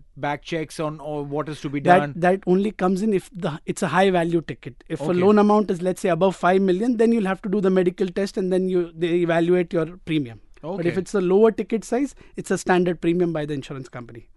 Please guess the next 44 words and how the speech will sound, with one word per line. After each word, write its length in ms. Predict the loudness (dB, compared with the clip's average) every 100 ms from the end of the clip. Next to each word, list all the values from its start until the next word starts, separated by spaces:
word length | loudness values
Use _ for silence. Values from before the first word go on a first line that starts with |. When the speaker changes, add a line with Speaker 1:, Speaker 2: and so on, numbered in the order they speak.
| -20
Speaker 1:
Interesting. 520 | -20 -14 -14 -12 -12
Now, 160 | -10 -12
Speaker 2:
Yeah. 80 |
Speaker 1:
see, 180 | -8 -8
again, 360 | -6 -6 -6 -8 -14 -20 -14
all 220 | -8 -6
of 140 | -6
these 240 | -8 -12 -12
things, 260 | -14 -12
you 60 | -12
know, 140 | -10
there 120 | -8 -10
are 60 |
so 180 | -6 -4
many 160 | -4 -6
aspects 480 | -8 -10 -12 -12 -14
of 360 | -8 -8 -10 -18 -20 -12
buying 340 | -10 -10 -10
a 60 | -10
property. 440 | -12 -12 -16 -16
Kish 180 | -16 -14
and 80 | -8
I 80 | -6
were 80 | -6
talking 300 | -8 -10 -12
about 220 | -10 -10
this, 160 | -12 -8
that 180 | -10 -10 -20 -10
it's 220 | -10 -6
not 180 | -6 -2
like, 320 | -2 -4 -6
you 100 | -10
know, 120 | -8
going 320 | -4 -4 -4
and, 400 | -8 -10 -12 -12
going 180 | -6 -6
to 80 | -6
a 40 | -8
supermarket 480 | -8 -10 -10 -10
and 100 | -10
buying 220 | -8 -8 -10
your 80 |
favorite 320 | -10 -10 -10 -12
apples. 400 | -14 -16 -18